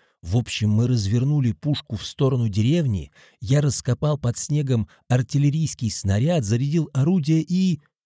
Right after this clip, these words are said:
выстрелил. Конечно, мы никуда не попали, и снаряд разорвался где-то на дальнем поле,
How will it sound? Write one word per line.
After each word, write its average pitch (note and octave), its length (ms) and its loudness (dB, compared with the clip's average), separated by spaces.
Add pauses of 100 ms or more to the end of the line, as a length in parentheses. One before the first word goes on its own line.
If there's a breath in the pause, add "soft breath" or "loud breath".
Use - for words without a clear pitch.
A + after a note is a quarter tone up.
(180)
выстрелил. F2+ 880 -2 (440)
Конечно, F2 540 -2
мы G#2+ 100 2
никуда A#2+ 300 0
не B2+ 80 0
попали, C#3+ 600 -4 (280 soft breath)
и A#2+ 140 0
снаряд A#2+ 480 0
разорвался A#2+ 640 0
где-то C3+ 340 0
на B2+ 160 0
дальнем D3+ 420 2
поле, D3+ 460 0